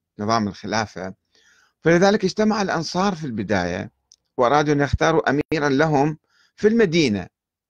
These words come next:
مو أمير على كل الجزيرة العربية. آه، المهاجرون من قريش كانوا يفكرون بحكم الجزيرة العربية، وهذا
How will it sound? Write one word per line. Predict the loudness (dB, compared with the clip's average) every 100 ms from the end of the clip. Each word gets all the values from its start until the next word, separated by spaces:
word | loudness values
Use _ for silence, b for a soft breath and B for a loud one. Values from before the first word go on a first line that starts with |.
| _
مو | -2 -2 0
أمير | -2 -4
على | -4 -4
كل | -6 -4
الجزيرة | -4 -2 0
العربية. | 0 -4 -6 -6 -6 -8 -12 _ _ _ _ _ _ _ _ _ _ _
آه، | -2 2 0
المهاجرون | 0 0 0 0 0 2 0 -2 -6
من | -6 -4
قريش | -2 0 0 -2 -6 -12 -18 _ _ _ _ _ _ _
كانوا | 0 0 2 0 -2 -4
يفكرون | -8 -10 -8 -8 -6 -6
بحكم | -8 -8 -10 -10
الجزيرة | -6 -6 -4
العربية، | -6 -6 -8 -6 -6 -8 -8
وهذا | -8 -8 -8 -10